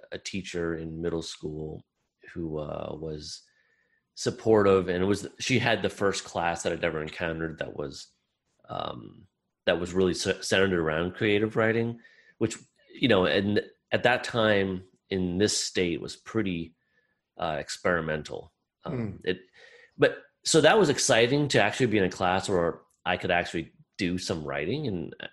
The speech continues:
Speaker 1: that, which I was doing anyway, and actually get grades for it. Uh, but I used it more of as a workshop. Like, I, I still did my,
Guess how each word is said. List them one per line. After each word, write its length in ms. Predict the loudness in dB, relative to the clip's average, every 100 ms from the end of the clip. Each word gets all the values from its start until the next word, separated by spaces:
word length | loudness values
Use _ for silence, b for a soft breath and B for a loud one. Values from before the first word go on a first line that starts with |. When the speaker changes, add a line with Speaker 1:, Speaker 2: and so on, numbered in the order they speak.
| -10 -2
Speaker 1:
that, 260 | 0 -2 -6 -10
which 160 | 2 4
I 40 |
was 140 | 4
doing 240 | 4 2 2
anyway, 440 | 0 2 2 2
and 120 | -2
actually 280 | -2 -4 -6
get 220 | -4 -4
grades 320 | -2 -4 -4 -6
for 200 | 0 0
it. 100 | 0 -6 b b b b b b 0
Uh, 360 | 4 4 2 -2 _
but 120 | 2
I 40 | 4
used 360 | 4 4 6
it 100 | 4
more 240 | 4 4 4
of 100 | 4
as 140 | 0
a 160 | 0 -2
workshop. 720 | 2 2 2 -2 -4 -4 -4
Like, 100 | -2
I, 140 | -2 0
I 40 | -4
still 280 | 2 4
did 200 | 4 2
my, 380 | 4 2 2 0